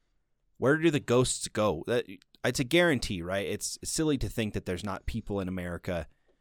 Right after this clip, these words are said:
who die and choose to come back, right? So then what happens to them is what I'm wondering here, because if they're not allowed to be places, if they don't have rights, then what a sad existence. I mean, more sad than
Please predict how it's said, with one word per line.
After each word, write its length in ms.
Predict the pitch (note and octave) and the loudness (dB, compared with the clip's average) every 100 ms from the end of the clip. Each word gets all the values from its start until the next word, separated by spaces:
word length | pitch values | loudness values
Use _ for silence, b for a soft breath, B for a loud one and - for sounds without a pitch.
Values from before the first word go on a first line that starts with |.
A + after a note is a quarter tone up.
| _ _ | _ _
who 160 | B2 A2+ | -2 2
die 540 | G2+ G2 G#2 A2 A2 _ _ _ - | 4 4 4 0 -2 _ _ _ -4
and 300 | G#2 F2+ - | -2 -4 -2
choose 300 | - A#2 - | 2 2 2
to 80 | A2 | -2
come 240 | A2+ G#2 | -2 0
back, 480 | F2+ E2+ - - - _ | -2 -4 -8 -16 -20 _
right? 300 | G#2+ G2 G#2+ - | -2 0 -2 -4
So 140 | A#2+ | -4
then 220 | G#2+ G#2 | 0 0
what 140 | G2+ G#2+ | 0 0
happens 520 | - G2+ F#2+ F2+ - | 0 -2 0 -4 -4
to 100 | - | -6
them 180 | F2 F2+ | -4 -6
is 200 | F2+ - G2+ | -6 -8 -4
what 120 | G#2 | -2
I'm 220 | G2 F#2 | -2 -4
wondering 460 | F#2 G2 F#2 F2 E2+ | -4 -6 -6 -8 -8
here, 180 | G2+ | -6
because 320 | G2 G#2 G#2+ G2 | -6 -2 -2 -2
if 80 | - | -2
they're 100 | G#2+ | 0
not 140 | G2 | 0
allowed 260 | F#2 G2 F#2+ | 0 -2 -4
to 60 | - - | -10 -4
be 220 | G#2 B2+ | -2 0
places, 680 | - B2 C3+ D3 F3 - _ _ _ _ _ - | 2 2 2 -2 -6 -8 _ _ _ _ _ -6
if 140 | A2+ | -4
they 80 | G#2 | -2
don't 140 | G2+ F#2 | -2 -4
have 200 | G2+ E2+ | -4 -4
rights, 420 | F2 A#2+ - - | -2 -2 -4 -4
then 300 | G2+ F2 C#2+ _ _ _ _ _ _ | -2 -2 -6 _ _ _ _ _ _
what 240 | - G#2+ | 0 2
a 120 | C2 E2+ | 2 -2
sad 460 | - A2 G#2 G#2 | -2 2 4 4
existence. 720 | F#2 E2 F#2+ - D#2+ - - - - - - - | 0 -2 -4 -4 -6 -8 -8 -10 -20 -20 -20 -12
I 60 | - | -6
mean, 140 | G2+ | -2
more 180 | G#2+ B2 | 2 4
sad 300 | - G#2+ G#2+ | 4 2 2
than 200 | F#2 E2 | -2 -6